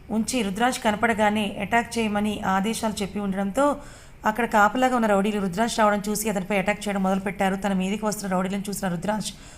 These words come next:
వెంటనే ఒక్క ఉదుటున గాల్లోకి లేచి తనకి ఎదురొచ్చిన రౌడీల గుండెల మీద తంతున్నాడు.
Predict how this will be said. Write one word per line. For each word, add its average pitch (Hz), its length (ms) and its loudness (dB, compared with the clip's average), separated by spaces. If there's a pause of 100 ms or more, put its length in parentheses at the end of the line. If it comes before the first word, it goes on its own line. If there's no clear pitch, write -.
(140)
వెంటనే 220 360 2
ఒక్క 196 240 0
ఉదుటున 208 400 0
గాల్లోకి 202 360 4
లేచి 196 380 0 (440)
తనకి 240 220 2
ఎదురొచ్చిన 240 440 0
రౌడీల 208 360 2
గుండెల 202 220 0
మీద 202 220 -2
తంతున్నాడు. 190 580 0